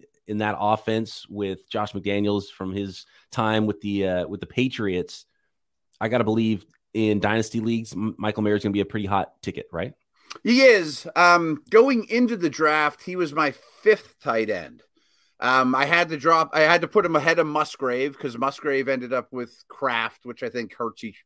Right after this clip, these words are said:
Speaker 2: each other in Green
Speaker 1: Mm-hmm.
Speaker 2: Bay. So he's now third for me behind Kincaid, who's an easy one, and Laporta.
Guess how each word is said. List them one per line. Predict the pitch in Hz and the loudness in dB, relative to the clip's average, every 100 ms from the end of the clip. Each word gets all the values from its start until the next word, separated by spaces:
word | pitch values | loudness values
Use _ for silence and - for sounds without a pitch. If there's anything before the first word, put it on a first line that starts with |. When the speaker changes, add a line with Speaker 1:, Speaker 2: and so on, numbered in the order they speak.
| - | -12
Speaker 2:
each | 113 127 | -8 -4
other | 101 101 107 110 | -4 -2 -4 -6
in | 117 117 | -6 -6
Green | 113 113 | -4 -6
Speaker 1:
Mm-hmm. | 104 | -6
Speaker 2:
Bay. | 98 98 104 - _ _ _ | -6 -6 -8 -14 _ _ _
So | - 170 | -4 -2
he's | 185 151 | -2 0
now | 214 220 | 0 0
third | - - 175 180 170 139 | -4 0 2 2 -2 -4
for | 143 | -4
me | 127 143 131 117 | -2 -2 -2 -6
behind | 110 107 127 123 120 113 | -6 -8 -6 -4 -4 -6
Kincaid, | - 175 156 165 156 135 | -4 -4 0 0 0 -2
who's | 127 123 | -6 -8
an | 117 113 | -10 -12
easy | 139 120 104 | -12 -12 -12
one, | 107 92 104 92 90 - _ _ _ _ | -10 -6 -4 -4 -10 -18 _ _ _ _
and | 147 160 165 | -2 0 2
Laporta. | 170 226 233 107 | 0 4 4 4